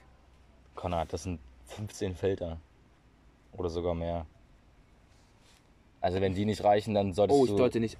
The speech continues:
Speaker 2: ich sollte aber trotzdem nicht verschwenden.
Speaker 1: dann solltest du dir
Speaker 2: Irgendwie.
Speaker 1: Sorgen über, über deinen, um deinen Tabakkonsum machen. Wenn die heute nicht reichen.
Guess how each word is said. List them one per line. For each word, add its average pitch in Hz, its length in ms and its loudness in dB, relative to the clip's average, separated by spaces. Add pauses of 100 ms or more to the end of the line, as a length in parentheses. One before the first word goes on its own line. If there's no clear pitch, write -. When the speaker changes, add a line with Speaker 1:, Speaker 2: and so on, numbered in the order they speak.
Speaker 2:
ich - 100 -12
sollte 110 200 -2
aber 101 100 -2
trotzdem 107 240 -8
nicht 101 120 -8
verschwenden. 110 280 -6
Speaker 1:
dann 101 100 2
solltest 98 280 2
du 104 40 -6
dir 101 60 -2
Speaker 2:
Irgendwie. 98 160 -2
Speaker 1:
Sorgen 101 280 4
über, 98 120 0 (120)
über 98 200 2
deinen, 95 460 -2 (120)
um 98 120 -4
deinen 92 420 -2 (120)
Tabakkonsum 92 480 0
machen. 82 260 -6 (840)
Wenn 85 140 -6
die 82 100 0
heute 82 180 2
nicht 82 120 -6
reichen. 82 320 -2